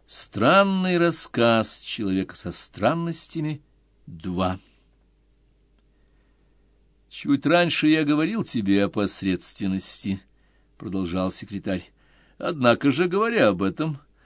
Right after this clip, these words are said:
я вовсе не собирался обвинять в посредственности лично тебя. Я только имел в виду, что весь мир, в принципе, одна сплошная посредственность. Ты же представляешь собой посредственность,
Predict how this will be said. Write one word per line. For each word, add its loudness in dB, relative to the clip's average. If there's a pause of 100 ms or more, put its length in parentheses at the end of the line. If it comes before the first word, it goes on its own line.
(260)
я 0
вовсе -2
не 2
собирался 0
обвинять 0
в -18
посредственности -4
лично -2
тебя. -4 (1160)
Я -4
только 4
имел 0
в -4
виду, 2
что -6
весь 2
мир, 0 (120)
в -20
принципе, -2 (420)
одна 4
сплошная -2
посредственность. -6 (480)
Ты 2
же 4
представляешь 0
собой -2 (240)
посредственность, -2